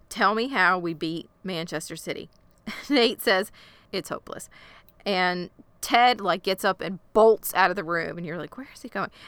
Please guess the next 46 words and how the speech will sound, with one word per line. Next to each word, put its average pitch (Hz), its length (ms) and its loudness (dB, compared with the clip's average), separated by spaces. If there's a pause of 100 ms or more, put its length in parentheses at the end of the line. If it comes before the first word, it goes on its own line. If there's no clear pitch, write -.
And 233 140 0
he 220 120 0
runs 196 560 2
back 208 240 4
in 165 420 -2
with 185 220 -4 (120)
one 190 180 0
of 196 80 -2
those 180 200 2
Believe 160 480 -2
signs - 460 -6 (100)
that 175 200 2
he 185 180 -6
has 175 360 0
hung 165 360 -2
in 180 160 -10
his 160 180 -8
bathroom. 151 400 -4
And 220 120 -4
apparently 226 580 -2
he 185 220 -6
has 190 180 2
them 175 140 -8
hung 156 400 -6 (160)
everywhere, 175 580 -2
like, - 180 -4
all 170 180 4
over 170 120 -2
the - 120 -14
place. - 220 -12 (640)
And 180 380 -6
Ted 190 200 0
starts 180 300 -2
yelling 175 260 0
about 160 260 -2
how 160 100 -2
pessimistic 226 720 -2
they 247 160 2
both 233 260 -2
are, 196 320 6
and 185 80 -2
again, 175 320 -4
the 175 60 -4
neighbors 165 640 -4
are - 440 -2 (220)
pounding 156 480 -6